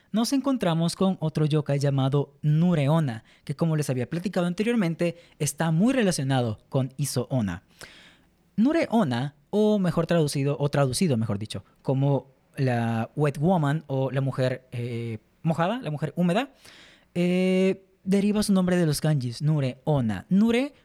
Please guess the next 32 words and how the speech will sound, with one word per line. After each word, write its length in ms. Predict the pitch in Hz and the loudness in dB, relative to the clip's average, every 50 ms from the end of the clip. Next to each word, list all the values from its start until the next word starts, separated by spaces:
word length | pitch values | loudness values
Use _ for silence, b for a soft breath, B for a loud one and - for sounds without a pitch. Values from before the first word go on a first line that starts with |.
| b _ _ | b _ _
por, 240 | 208 208 208 - | 0 0 2 2
este 220 | - 208 - 311 294 | 0 -2 -2 -2 0
Nure 300 | 294 311 294 220 208 214 | 0 2 2 2 2 0
puede 260 | - 233 226 226 233 | 0 -2 0 0 -2
provenir 600 | 226 - 233 214 208 190 180 180 180 175 208 - | -2 -2 0 0 2 2 2 2 0 0 -4 -8
por 260 | - - 175 165 156 143 | -2 0 2 2 2 2
dos 200 | 143 143 - - | 0 -2 -2 -4
razones. 460 | 143 139 - 160 156 135 110 104 - - | -4 0 0 0 0 0 -4 -6 -8 -2
La 140 | 151 151 147 | -2 -2 0
primera 400 | 165 175 180 185 185 214 240 196 | 2 2 2 2 2 2 0 0
es 80 | 180 | -4
porque 240 | - - 170 - 175 | -2 -2 -2 -2 -2
también 340 | 156 - 143 143 156 196 208 | -2 -2 0 0 2 0 0
se 80 | - 196 | 0 -2
encuentra 480 | 156 - 151 147 139 131 135 135 135 - | -2 -2 -2 -4 -2 -4 -6 -8 -6 -6
en 160 | 143 131 123 | -6 -6 -6
las 140 | 117 - - | -8 -10 -6
playas, 400 | - 131 120 120 123 113 117 127 | -4 -4 -2 -2 -2 -4 -4 -2
en 80 | 117 | -2
los 140 | 117 117 117 | -2 0 2
mares. 340 | 139 135 117 104 - - B B B B B B B B | 2 2 0 -2 -6 -12 B B B B B B B B
Y 100 | - 220 | -4 -2
la 140 | 247 269 269 | 0 0 0
segunda 560 | 262 285 277 247 269 226 175 160 156 165 170 B B B B B B - | 0 0 -2 0 0 0 2 2 0 0 -2 B B B B B B -6
es 120 | 196 185 | -6 -6
porque 300 | - - 196 190 - 175 | -4 -6 -4 -4 -4 -2
Nure 320 | 180 190 226 247 254 233 208 | 0 0 2 2 2 2 2
Onna 320 | 185 175 156 147 147 143 | 2 2 0 0 -2 -2
posee 380 | - 180 165 - 180 180 185 - | -2 -4 -2 -2 -2 -2 -2 -2
un 240 | - 170 170 170 | 0 0 0 0
cuerpo 840 | 160 - 170 165 160 151 147 - - 160 156 151 151 147 147 143 139 b b b b b b | 0 0 0 0 0 -2 -4 -4 -2 0 0 2 2 2 0 0 -2 b b b b b b
serpentil. 920 | - - - 156 135 - - - 123 113 110 107 - 170 156 104 - - | -8 -4 -4 -2 -4 -4 -4 -4 -4 -4 -4 -2 -2 -2 -2 -2 -2 -8